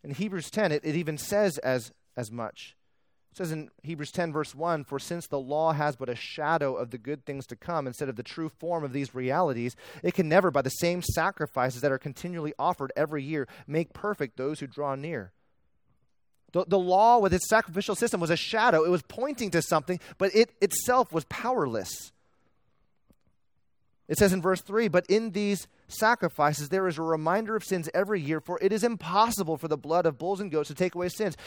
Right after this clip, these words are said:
It was a reminder. It was a shadow. It was pointing forward to something else because the Lord will provide.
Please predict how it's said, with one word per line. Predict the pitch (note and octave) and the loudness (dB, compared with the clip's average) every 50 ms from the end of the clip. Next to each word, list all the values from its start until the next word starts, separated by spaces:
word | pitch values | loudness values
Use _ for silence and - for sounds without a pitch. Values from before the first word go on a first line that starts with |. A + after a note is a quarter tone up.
| - F#3 - | -2 6 8
It | G#3+ B3 B3+ | 8 10 10
was | B3+ A#3 G3 G3 - - | 8 4 4 0 -4 0
a | - | 2
reminder. | G#3 G#3+ G#3+ G3 G3+ G3+ G#3+ B3 C#4 C4+ G3+ F#3+ F#3+ | 6 6 6 6 6 4 6 6 6 6 4 2 2
It | G3+ B3 B3+ | 4 2 2
was | B3 G#3+ B3+ | 2 2 2
a | B3 | 0
shadow. | - - - A#3 A#3 A3+ B3+ B3+ G#3 F3 | 0 0 0 2 4 6 8 10 10 10
It | F3+ G#3+ | 10 8
was | A#3 A#3 E3+ | 6 6 4
pointing | - - - B3 C#4 C#4 C#4+ C#4 G#3 | 0 -2 -2 -2 0 0 -2 -6 -8
forward | - - A#3 A#3 B3+ C4 B3 A3 | -4 0 0 2 4 4 4 4
to | G3+ F#3+ | 4 2
something | - - B3 B3+ C4 - B3+ A#3+ A#3 - | 2 4 2 2 2 2 0 0 2 2
else | G#3 A#3+ B3+ B3+ - | 2 2 2 2 -2
because | - G#3+ - A#3+ B3 G#3+ | -4 -2 2 2 2 4
the | F#3 A#3+ A3+ | 4 4 2
Lord | G#3 G#3+ A#3 B3+ C4+ B3+ G3 | 4 2 2 4 4 4 6
will | E3+ G#3 A3+ B3 - | 6 8 8 6 6
provide. | - - A#3+ F#3+ F3 A3 A#3 C4 C4 A3 E3 B2+ G#2+ - G2 | 2 0 2 4 6 6 8 8 8 8 6 4 2 -4 -10